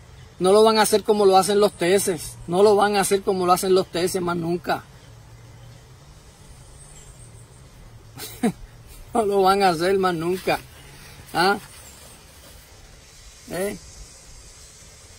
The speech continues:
Las plantas en infusiones es otra cosa, hay otra dinámica en el cuerpo, es diferente.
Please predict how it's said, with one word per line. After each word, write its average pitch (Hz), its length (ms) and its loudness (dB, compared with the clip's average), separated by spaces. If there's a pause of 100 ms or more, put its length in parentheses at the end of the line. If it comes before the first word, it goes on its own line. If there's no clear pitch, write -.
(2000)
Las 180 260 2
plantas 233 760 2
en 214 200 0
infusiones 208 880 -2
es 190 320 -2
otra 190 380 -2
cosa, 180 560 -4
hay 180 120 4
otra 190 300 0
dinámica 175 640 -4
en 165 80 -6
el 151 100 -8
cuerpo, 156 520 -4
es 143 40 -6
diferente. 156 680 -6